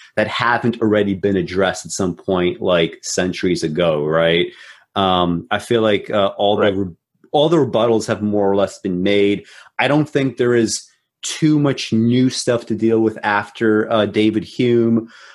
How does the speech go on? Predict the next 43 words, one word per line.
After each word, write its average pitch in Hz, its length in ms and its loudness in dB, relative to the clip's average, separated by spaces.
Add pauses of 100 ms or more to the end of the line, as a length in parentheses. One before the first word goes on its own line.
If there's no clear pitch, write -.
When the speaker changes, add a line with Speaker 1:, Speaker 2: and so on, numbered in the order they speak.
(160)
Speaker 1:
uh, 127 100 2
although 131 380 2
there 127 140 2
are, 117 140 2
like, 113 180 0
some 131 320 -2
fine-tuning 117 840 -2
arguments. 98 640 0
And, 101 100 0
like, 98 160 0
I 98 60 2
remember 101 320 0
when 107 80 0
I 98 80 2
was 95 120 -2
a 87 40 -4
kid, 117 500 0 (300)
the 123 60 -2
fine-tuning 135 760 -2
argument 104 520 2
was, 104 160 -2
like, 107 140 0
my 101 160 0
last, 101 580 0 (260)
<laughs> - 120 -20
you 139 220 0
know, 127 120 2
was 117 160 0
my 120 140 2
last 120 400 0
emotional 120 680 0
refuge. 107 540 0 (140)
Well, 127 120 0
back 123 240 -2
then 135 200 0
it 117 60 2
was, 107 120 -2
like, 101 120 -2
my 101 140 2
last 104 340 0
intellectual 110 580 -2
refuge, 87 440 -2
right? 95 340 -2